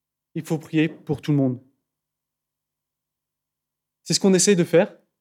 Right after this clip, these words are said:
Si vous n'avez pas attention, on prie pour trois familles de l'Église. Et quand on prie pour ces familles, des fois, il y a des noms. Moi, il y a des noms. Je me dis, « Mais c'est qui ?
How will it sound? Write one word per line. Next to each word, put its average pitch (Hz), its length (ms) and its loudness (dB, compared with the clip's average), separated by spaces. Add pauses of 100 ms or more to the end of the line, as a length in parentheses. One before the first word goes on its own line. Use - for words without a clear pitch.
(200)
Si 156 60 -8
vous 147 60 -2
n'avez 147 140 2
pas 147 80 -2
attention, 147 340 -2
on 156 60 -2
prie 175 180 -2
pour 165 240 -4
trois 180 320 -6 (540)
familles 170 220 2
de 170 60 2
l'Église. 165 420 0 (640)
Et 180 240 -2 (180)
quand 226 160 2
on 226 60 4
prie 233 140 2
pour 185 120 -4
ces 202 80 0
familles, 202 220 2
des 180 100 2
fois, 214 260 0
il 185 60 2
y 165 40 4
a - 20 4
des 151 100 4
noms. 185 380 -2 (200)
Moi, 165 140 0
il 185 60 2
y - 20 2
a 151 40 0
des 143 100 2
noms. 220 300 -2
Je - 120 -14
me - 20 -10
dis, « 143 80 -10
Mais 143 100 -8
c'est 165 180 -14
qui ? 202 260 -14